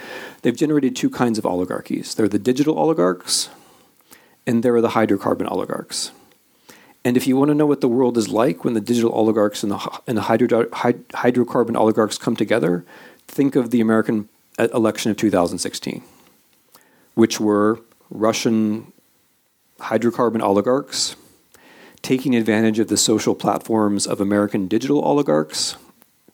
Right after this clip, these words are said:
who meanwhile said, "Oh, how could they possibly be doing this? We love America, we love freedom," right?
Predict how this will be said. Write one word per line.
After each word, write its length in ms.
who 120
meanwhile 440
said, 280
"Oh, 400
how 180
could 140
they 100
possibly 460
be 40
doing 260
this? 320
We 100
love 160
America, 540
we 100
love 200
freedom," 760
right? 260